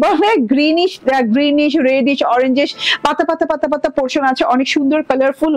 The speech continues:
ওয়েতে আছে, অনেকগুলো color দিয়ে করা আছে। এখানে blue আছে, green আছে, ইয়েলো আছে, orange আছে, তারপরে একটু pinkish টাইপের, আহ, tone আছে। So অনেক রকম tone দিয়ে অনেক সুন্দর করে, অনেক, অনেক, অনেক, অনেক সুন্দর করে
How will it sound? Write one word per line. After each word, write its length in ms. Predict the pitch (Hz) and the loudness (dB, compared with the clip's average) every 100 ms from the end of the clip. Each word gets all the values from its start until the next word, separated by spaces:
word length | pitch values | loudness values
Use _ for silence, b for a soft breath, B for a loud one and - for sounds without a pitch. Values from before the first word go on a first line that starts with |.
| 233 | 0
ওয়েতে 280 | 240 240 262 | -2 -2 -2
আছে, 140 | 240 381 B B B | -2 -4 B B B
অনেকগুলো 520 | 320 403 320 359 392 | 0 0 2 2 0
color 400 | 311 262 285 262 | 0 0 2 2
দিয়ে 140 | 294 | 0
করা 160 | 294 254 | 0 -2
আছে। 120 | 269 | -2
এখানে 200 | 339 311 | -2 0
blue 320 | 269 220 285 320 254 | 0 0 2 2 0
আছে, 180 | - | 0
green 380 | 254 233 294 320 262 | -2 0 0 2 0
আছে, 180 | 240 294 285 B B 254 | 0 -2 -4 B B 0
ইয়েলো 300 | 277 285 311 294 | 2 2 2 2
আছে, 140 | 294 | 2
orange 340 | 285 262 294 294 | 2 2 2 0
আছে, 220 | 277 311 294 B B | 0 -2 -2 B B
তারপরে 180 | 254 277 | -2 0
একটু 140 | 311 | 0
pinkish 460 | - 320 311 330 349 - | 0 0 0 -2 -4 -4
টাইপের, 340 | 285 254 285 262 | -2 0 0 0
আহ, 160 | 240 233 240 | 0 -2 0
tone 220 | 285 285 | 0 2
আছে। 220 | 240 330 339 | 2 0 -2
So 60 | 359 - 285 | -4 -4 -2
অনেক 280 | 277 294 349 | 0 0 0
রকম 300 | 302 277 320 330 | -2 0 -2 -2
tone 320 | 302 285 269 | 0 0 2
দিয়ে 120 | 330 | 2
অনেক 260 | 349 269 262 | 2 0 0
সুন্দর 400 | 330 302 320 349 | 0 0 0 0
করে, 160 | 359 | 0
অনেক, 280 | 339 285 339 | 0 0 0
অনেক, 200 | 339 349 | 0 0
অনেক, 200 | 320 330 | -2 0
অনেক 160 | 330 320 B B B | -2 -2 B B B
সুন্দর 440 | 370 370 370 403 | 0 0 0 0
করে 220 | 370 349 | 0 -2